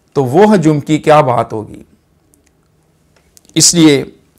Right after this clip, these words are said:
फिर मैं कोशिश करके तो हजूम वाली जगहों को भी बर्दाश्त कर लेता हूँ। Gamophobia, fear of marriage। शादी का खौफ।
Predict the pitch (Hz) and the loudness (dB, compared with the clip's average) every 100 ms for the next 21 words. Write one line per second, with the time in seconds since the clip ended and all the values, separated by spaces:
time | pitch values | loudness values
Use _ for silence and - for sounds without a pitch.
0 | _ - 175 170 160 143 120 - 160 160 | _ -4 -2 2 0 -2 -8 -6 -4 -4
1 | 165 160 135 143 135 - - _ _ - | -4 -4 -6 -6 -8 -10 -16 _ _ -8
2 | 139 143 156 165 160 143 135 147 143 127 | -4 0 0 2 0 0 -2 -4 -4 -6
3 | 135 131 123 127 117 123 123 - 135 131 | -6 -8 -6 -4 0 0 0 -2 -4 -4
4 | 117 131 - - - _ _ _ _ _ | -6 -10 -16 -18 -20 _ _ _ _ _
5 | _ _ _ _ _ _ _ _ _ _ | _ _ _ _ _ _ _ _ _ _
6 | _ _ _ _ _ _ 117 98 170 190 | _ _ _ _ _ _ -8 0 2 2
7 | 208 175 127 113 107 - _ _ _ _ | 2 0 -2 -4 -10 -12 _ _ _ _
8 | _ _ _ - 202 226 202 180 143 123 | _ _ _ -10 -2 2 4 2 0 -6
9 | 131 131 131 - - _ _ _ _ _ | -4 -2 -6 -10 -18 _ _ _ _ _
10 | _ _ _ - - 165 165 180 180 151 | _ _ _ -14 -2 -2 0 -2 0 -2
11 | 113 101 - | -4 -10 -12